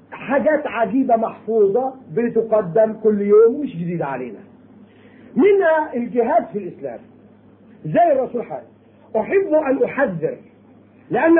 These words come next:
كثيرا من الدعاء المسلمين حينما يواجهوا بهذا يعملوا عملية تنصل. أبدا الإسلام مش دين حرب، أبدا، حصلش. ليه ما حصلش؟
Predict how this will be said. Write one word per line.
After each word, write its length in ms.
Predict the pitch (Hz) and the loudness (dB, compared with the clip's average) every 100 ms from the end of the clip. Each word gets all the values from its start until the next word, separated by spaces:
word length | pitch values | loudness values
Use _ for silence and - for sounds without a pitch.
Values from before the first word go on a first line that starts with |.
| 302 | 4
كثيرا 460 | 285 - 370 359 294 | 0 0 0 2 2
من 160 | 262 | 2
الدعاء 480 | 254 208 247 302 320 | 0 2 0 2 0
المسلمين 680 | 247 254 - 226 240 349 277 | 2 2 0 0 0 0 0
حينما 360 | 247 254 294 | 0 2 2
يواجهوا 580 | 262 247 240 220 320 311 | 2 4 2 2 2 2
بهذا 340 | 240 269 320 285 | 2 0 2 2
يعملوا 360 | 240 262 285 | 2 0 0
عملية 400 | 226 247 294 285 | 0 0 0 2
تنصل. 480 | 247 269 - - - - _ - - - - - - | 2 0 -2 -8 -20 -20 _ -20 -20 -20 -20 -10 -4
أبدا 220 | 359 320 | 0 0
الإسلام 460 | 262 - - 277 262 | -2 -6 -2 0 0
مش 80 | |
دين 140 | 208 - | -4 -10
حرب، 240 | - 254 - - | -10 -12 -14 -12
أبدا، 260 | 269 254 - - - - | -4 -2 -4 -10 -20 -16
حصلش. 500 | 202 302 294 - - - - - - | -2 0 0 -6 -20 -20 -20 -20 -4
ليه 140 | 190 165 | -2 -2
ما 80 | |
حصلش؟ 260 | 160 180 | -4 -6